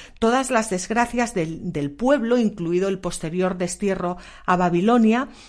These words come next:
aunque sean consecuencias de los pecados, porque siempre en nuestra vida, eh, casi siempre, o bueno, yo sí diría que siempre, o sea, de, nuestras desgracias al final son consecuencias, pues, de, de nuestros pecados, de haber dado la espalda a Dios,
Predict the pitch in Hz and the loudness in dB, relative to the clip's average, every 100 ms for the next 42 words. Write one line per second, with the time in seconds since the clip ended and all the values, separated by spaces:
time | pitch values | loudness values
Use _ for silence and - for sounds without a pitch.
0 | - - 202 202 190 - 277 311 294 254 | -4 2 4 4 2 2 2 0 0 -2
1 | 220 208 208 220 214 208 190 185 165 165 | -2 -6 -2 0 0 -2 -4 -4 -4 -6
2 | - 139 131 185 160 165 - 147 131 - | -8 -10 -2 -2 -2 -6 -12 -14 -12 -10
3 | 170 175 165 160 151 - 135 165 170 143 | -8 -8 -8 -8 -10 -6 -4 -2 -2 -4
4 | - - - - 143 135 131 - - - | -10 -18 -20 -12 -8 -8 -10 -12 -16 -18
5 | _ - 156 - - 202 190 165 143 139 | _ -8 -8 -6 2 4 4 2 0 0
6 | 123 113 156 151 - 117 120 110 87 76 | -2 -6 -8 -10 -12 -14 -14 -12 -14 -14
7 | 95 123 120 131 120 - 220 214 135 156 | -10 -10 -8 -8 -8 -4 -4 -4 -8 -10
8 | - - - 160 143 160 151 - 143 - | -10 -18 -10 -8 -8 -10 -12 -10 -10 -8
9 | 139 - 160 160 170 - 160 147 160 165 | -8 -8 -10 -8 -8 -6 -8 -8 -8 -6
10 | 180 180 - 165 156 170 165 - 160 170 | -6 -6 -10 -10 -8 -8 -6 -8 -6 -6
11 | 165 - 196 208 - 135 139 - 151 135 | -8 -6 -6 -6 -10 -10 -10 -12 -12 -10
12 | 135 123 127 127 - - 190 196 165 - | -10 -12 -14 -14 -16 -2 -2 0 -4 -6
13 | 143 131 135 131 135 131 123 120 - 131 | -6 -6 -6 -8 -10 -10 -10 -8 -6 -6
14 | 120 110 151 202 196 196 | -6 -6 -2 0 0 -4